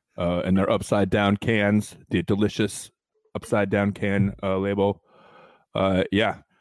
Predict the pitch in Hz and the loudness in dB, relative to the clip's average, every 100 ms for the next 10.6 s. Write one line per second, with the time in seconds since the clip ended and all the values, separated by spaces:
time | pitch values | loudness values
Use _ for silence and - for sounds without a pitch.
0 | _ - 135 185 202 165 143 170 135 110 | _ 0 4 4 4 2 2 4 4 2
1 | 131 117 - 101 113 113 107 104 104 - | 0 0 0 2 2 2 0 0 -2 -4
2 | 135 123 160 165 - 127 98 - 127 - | -2 0 2 0 -2 -4 -2 -2 -2 -2
3 | 113 117 110 113 110 104 _ _ 104 98 | -6 -2 -2 0 -2 -6 _ _ -6 -4
4 | 85 - - 104 104 101 120 - 127 - | -6 -10 -8 -2 -2 -2 -4 -2 -4 -4
5 | - 113 98 127 98 107 107 107 107 _ | -4 -4 0 0 2 2 2 2 -2 _
6 | _ _ _ _ _ _ - 110 110 127 | _ _ _ _ _ _ -6 0 2 4
7 | 135 151 135 113 101 - - - 131 110 | 2 2 2 2 0 -6 -6 -2 0 0
8 | 101 110 104 101 101 101 107 110 98 - | -2 0 0 2 2 2 0 0 -2 0
9 | 110 104 101 90 - - 104 98 95 85 | 0 2 0 -4 -10 -6 -4 -2 -4 -4
10 | - 113 - - - | 0 0 0 -8 -8